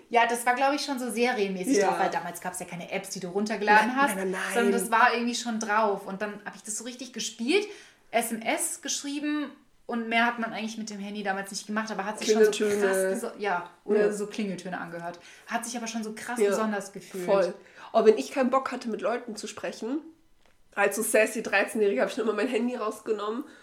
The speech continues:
Speaker 2: und so getan, als würde ich irgendwie, irgendwie meine Schwester oder so anrufen und so, „Ja, ich bin jetzt grad auf dem Weg zum Hort, la, la, la, la, la“, wenn ich so angeben wollte, dass ich schon ein Handy hatte, so vor Leuten, die keins
Speaker 1: Okay.
Speaker 2: hatten, da hab ich mich so hingestellt und mit mir selber geredet.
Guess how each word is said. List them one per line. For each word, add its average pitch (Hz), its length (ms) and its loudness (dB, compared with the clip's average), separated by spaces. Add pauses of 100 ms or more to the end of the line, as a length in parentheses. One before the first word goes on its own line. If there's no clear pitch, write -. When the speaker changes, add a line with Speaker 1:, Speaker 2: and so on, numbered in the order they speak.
(200)
Speaker 2:
und 208 80 -10
so 208 80 -8
getan, 214 500 4
als 220 180 -2
würde 220 140 -6
ich - 80 -14
irgendwie, 214 220 -6
irgendwie 214 480 -6
meine 185 200 -2
Schwester 220 360 -6
oder 226 100 0
so 214 120 0
anrufen 214 420 -4
und 226 120 -4
so, 254 140 -10 (500)
„Ja, 440 60 8 (320)
ich - 100 -18
bin 349 120 0
jetzt 339 200 -2
grad - 280 0
auf 294 100 0
dem 269 160 0
Weg 311 220 -6
zum 311 160 4 (100)
Hort, 370 480 12 (320)
la, 320 240 6
la, 359 160 10
la, 339 160 6
la, 330 140 4
la“, 311 200 4
wenn 294 100 4
ich 277 80 -4
so - 80 4
angeben 226 540 4
wollte, 208 280 4
dass 202 140 0
ich 226 140 -4
schon 220 120 -6
ein 233 80 -6
Handy 269 240 2
hatte, 220 340 -2
so 202 100 -6
vor 202 140 -6
Leuten, 196 320 -2
die 233 100 -6
keins 240 360 -2
Speaker 1:
Okay. 220 80 -2
Speaker 2:
hatten, 392 200 -4
da 202 60 -2
hab 202 60 0
ich 254 60 -2
mich 240 100 -8
so 220 80 -4
hingestellt 233 400 -6 (280)
und 214 120 0
mit 202 140 -2
mir 185 100 -2
selber 196 300 2
geredet. 175 360 -6